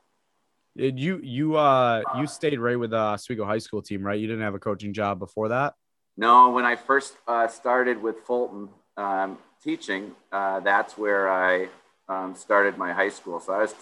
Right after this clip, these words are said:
Speaker 2: I was there for ten seasons.
Speaker 1: Okay,
Speaker 2: And
Speaker 1: sounds
Speaker 2: then,
Speaker 1: good.
Speaker 2: yeah,
Speaker 1: And that really
Speaker 2: yeah.
Speaker 1: adds to that rivalry too.
Speaker 2: Yeah, I know. It's, it, it's, so it's been interesting. We've always had that rivalry, and, um, I enjoy playing them. It's, it's, it's,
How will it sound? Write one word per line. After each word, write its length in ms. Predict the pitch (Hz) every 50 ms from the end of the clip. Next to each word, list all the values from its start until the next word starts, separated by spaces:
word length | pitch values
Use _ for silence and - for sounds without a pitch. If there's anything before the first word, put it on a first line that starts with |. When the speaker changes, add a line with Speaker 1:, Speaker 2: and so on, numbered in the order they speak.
| - -
Speaker 2:
I 100 | 110 117
was 120 | 123 104 95
there 220 | 110 110 110 107
for 100 | - 98
ten 340 | - - - 95 95 98 90 -
seasons. 560 | - 95 95 98 82 87 85 82 - - _ _ _ _ _ _ _ _ _ _ _ _ - -
Speaker 1:
Okay, 200 | 131 120 104 101
Speaker 2:
And 120 | 110 101 101
Speaker 1:
sounds 280 | 101 98 101 104 101
Speaker 2:
then, 0 |
Speaker 1:
good. 180 | 120 120 117 - - -
Speaker 2:
yeah, 140 | 107 107 101
Speaker 1:
And 80 | 120
that 140 | 135 156 180
really 220 | 196 202 190 147 113
Speaker 2:
yeah. 140 | 117 131
Speaker 1:
adds 120 | 139 131 -
to 60 | -
that 180 | 135 120 107 107
rivalry 480 | 107 113 131 139 127 120 110 107 101
too. 360 | 95 - - 127 117 104 101 _ _ _ _ _ _ _ _ _ _ _ _ _ _ _ _ -
Speaker 2:
Yeah, 400 | 107 120 120 123 123 120 120 123 -
I 200 | - 156 139 131
know. 240 | 131 131 123 117 110
It's, 160 | 107 107 -
it, 200 | 98 117 123 120 120
it's, 200 | 120 113 - -
so 140 | - 127 120
it's 140 | 113 117
been 180 | - 143 151 135
interesting. 460 | 127 127 123 117 110 - - 107 95
We've 180 | 92 95 92 95
always 320 | 98 104 104 101 98 -
had 220 | 104 104 104 101 101
that 180 | 98 95 - 92
rivalry, 680 | 95 95 95 95 95 92 92 92 92 92 92 92 90 87
and, 160 | 80 82 85 _ _ 90
um, 320 | 87 95 87 85 85 87 - -
I 140 | 131 147
enjoy 400 | 147 139 127 104 107 110 104 98
playing 440 | 95 - - 92 92 90 90 90 90
them. 220 | 90 92 90 90 92
It's, 200 | 92 - - - -
it's, 200 | 95 - - - -
it's, 240 | 95 90 - -